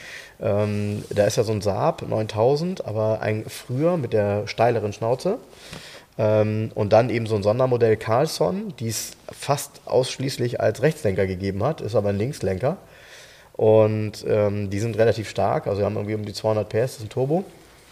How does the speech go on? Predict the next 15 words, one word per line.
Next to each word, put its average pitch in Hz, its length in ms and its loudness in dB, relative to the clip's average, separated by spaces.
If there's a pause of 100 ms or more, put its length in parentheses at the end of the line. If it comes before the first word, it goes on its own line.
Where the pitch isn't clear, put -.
(560)
Ähm, 107 220 2
der 117 160 6
ist - 180 0
auch 113 200 2
original, 113 720 2 (520)
ist 151 300 2
in 117 140 -2
einer 117 180 2
Farbe, 135 380 -4
die 123 100 -2
so 120 140 -2
Saab-untypisch 107 760 -4
ist, - 300 -4
ist 104 220 -6
knallrot 107 500 2